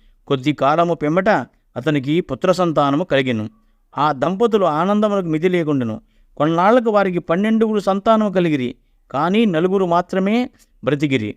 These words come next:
ఈ అధ్యాయము చివరన హరివినాయక సాటే అనువాడు తన మొదటి భార్య కాలము చేసిన పిమ్మట రెండవ వివాహము చేసుకున్నచో పుత్ర సంతానము కలిగినని బాబా ఆశీర్వదించిన కథ గలదు. అట్లే రెండవ భార్య వచ్చిన పిమ్మట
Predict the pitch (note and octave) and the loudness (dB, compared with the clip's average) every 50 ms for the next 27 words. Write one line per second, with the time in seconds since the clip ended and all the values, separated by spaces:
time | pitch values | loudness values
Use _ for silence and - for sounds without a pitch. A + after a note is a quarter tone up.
0 | _ _ _ _ _ _ _ _ - C3 D#3+ E3+ D#3+ C#3+ C#3+ D3 D3+ F3+ G#3 A3+ | _ _ _ _ _ _ _ _ -4 0 2 4 4 2 0 -2 2 4 6 6
1 | A3+ A3 G#3 G3 G3 - E3+ F#3 G#3+ A3 F#3+ D3+ B2+ - - - _ - C#3+ D#3 | 6 4 0 -2 -2 0 0 2 2 2 0 -2 -4 -6 -12 -16 _ -2 0 0
2 | G3+ A3+ A3+ A3+ G#3+ G#3+ G#3+ A3 G3+ G#3 G3 - G#3 G3 G3+ F#3 G3 F#3+ F3+ - | 0 2 0 0 0 2 0 0 0 -2 -4 0 2 0 2 2 0 -4 -2 -2
3 | D#3+ E3 F3 F3 E3+ E3+ F3+ G#3 A3 E3 - - _ _ _ _ _ _ - D#3+ | -2 -2 0 0 0 0 2 0 0 -2 -4 -8 _ _ _ _ _ _ -2 0
4 | E3+ E3+ D3+ D3 D#3 F3 F#3 A3 A3 G3+ G#3 G#3 G#3 G3+ F#3+ D#3+ - C#3+ D3+ F3 | 0 2 2 2 2 2 2 2 2 2 2 2 2 2 0 -2 -2 -2 0 2
5 | G3 F#3+ G3 E3 F#3+ G3 F3 G3 F#3 F3+ E3 F#3 G3 G#3+ A3+ G#3 E3+ C#3+ C#3+ - | 2 0 0 0 -2 -2 -2 -2 -4 -4 -2 -2 -2 -2 0 0 -2 -4 -4 -10
6 | _ _ _ _ _ - B2+ D3 F#3 G#3 A3+ A3+ A3+ A3 G#3+ G#3+ G#3 G3+ G3 F#3+ | _ _ _ _ _ -4 -2 -2 0 2 2 2 2 2 2 2 2 2 0 -2
7 | F3+ - F3 F#3 F#3+ F#3 F#3 G3 G3 F#3 F3+ F3 E3 F3 E3+ E3 D#3+ - _ _ | -2 -2 -2 -2 -2 -2 -2 -2 -2 0 0 -2 -2 -2 -2 -2 -4 -6 _ _
8 | _ _ _ _ - - - - A3 G#3+ - A3 G#3 G3+ F#3+ G#3 F#3+ F#3 F3+ F3 | _ _ _ _ -4 -4 -2 0 0 0 2 0 0 2 2 2 2 2 0 0
9 | D#3+ E3+ D#3+ E3 E3 F3 E3+ G3 A3+ G#3+ E3 - _ _ _ _ - - A#2 C#3+ | -2 -2 -2 -2 -2 -2 0 0 -2 -2 -4 -6 _ _ _ _ -10 -2 0 0
10 | E3+ F3+ F#3 G3 F#3+ - - C3 C#3+ E3 F3 - - G3+ G#3 G#3 G#3+ G#3 F#3+ G3 | 2 2 2 2 0 0 -2 -2 -2 -2 -2 -4 -4 -2 0 2 0 0 0 -2
11 | F#3 F3+ F#3+ F3+ E3+ - E3 D#3 D#3+ D3+ D3 C3+ A#2 A2+ A#2 - _ _ _ _ | -2 -2 -4 -4 -2 -2 -2 -2 0 0 0 -2 -2 -4 -8 -10 _ _ _ _
12 | _ _ - A2+ A#2 - - E3+ G3 A3+ A3 D#3+ B2+ - - - A2+ C3+ E3+ G3 | _ _ -6 -6 -6 -4 0 2 2 2 2 0 -2 -8 -10 -10 -8 -4 -2 0
13 | A3 A#3 A#3 G#3 G3+ G#3 G#3+ G3+ G3+ F3+ E3 - - G#3 G#3 F#3+ F#3 F#3 F3+ F3 | 2 0 0 0 2 2 2 2 2 -2 -2 -4 -4 -4 -4 -2 -2 0 0 0
14 | E3+ E3+ | 0 0